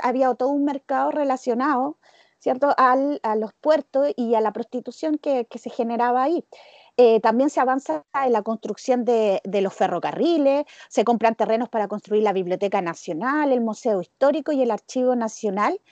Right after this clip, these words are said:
donde, la, eh, donde no se alcanza, ¿cierto?, a tener la Biblioteca Nacional funcionando durante su periodo, sino que empieza a funcionar el periodo siguiente a su término, que es en mil novecientos dieciséis. Y además se destaca que tenía una actividad como filántropo,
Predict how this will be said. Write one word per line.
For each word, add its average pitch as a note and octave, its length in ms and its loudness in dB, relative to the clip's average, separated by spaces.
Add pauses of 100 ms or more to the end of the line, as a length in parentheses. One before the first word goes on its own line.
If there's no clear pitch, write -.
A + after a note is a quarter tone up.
(280)
donde, C4+ 500 4
la, A3 500 4
eh, F#3 300 0
donde B3 260 2
no C4+ 120 2
se D#4+ 100 0
alcanza, D4+ 560 0
¿cierto?, C4+ 520 -2
a A3+ 200 0
tener A3+ 240 -2
la B3+ 140 2
Biblioteca A#3 480 0
Nacional A#3 580 -2
funcionando A#3 640 0
durante B3 300 0
su C4 140 -2
periodo, B3+ 300 4
sino B3+ 300 -6
que B3 80 -2
empieza A#3+ 400 -2
a B3+ 40 -4
funcionar A#3+ 480 -4
el A#3+ 120 0
periodo A#3 360 2
siguiente A#3+ 540 0
a A#3+ 80 2
su A3+ 160 -8
término, D4 480 2
que C#4 180 0
es B3+ 60 0
en A#3 140 0
mil A#3+ 160 0
novecientos A3+ 480 -2
dieciséis. F#3+ 640 -2 (440)
Y B3+ 100 4
además B3 360 4
se G#4+ 120 0
destaca E4 520 -2
que D4 280 -4
tenía C4+ 320 -2
una C#4+ 160 4
actividad A#3 500 0
como C#4+ 220 4
filántropo, A#3 800 0